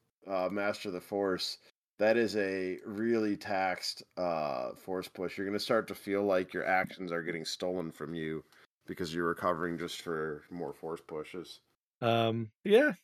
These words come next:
Speaker 2: I, I suppose, you know, only one of those two gets the, uh, the dark saber, so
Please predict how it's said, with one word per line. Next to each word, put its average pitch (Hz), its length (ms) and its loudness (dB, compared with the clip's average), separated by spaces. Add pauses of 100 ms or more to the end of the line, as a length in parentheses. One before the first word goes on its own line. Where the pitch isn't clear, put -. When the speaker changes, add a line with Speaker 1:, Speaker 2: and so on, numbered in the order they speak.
Speaker 2:
I, 190 100 -2
I - 220 -10
suppose, 131 580 0 (220)
you 120 60 2
know, 120 280 2 (100)
only 143 160 8
one 139 220 8
of 139 80 6
those 135 240 6
two 131 220 6
gets - 400 4
the, 120 300 4
uh, 113 300 6
the 120 120 -4
dark 117 300 4
saber, 110 460 2
so 101 420 4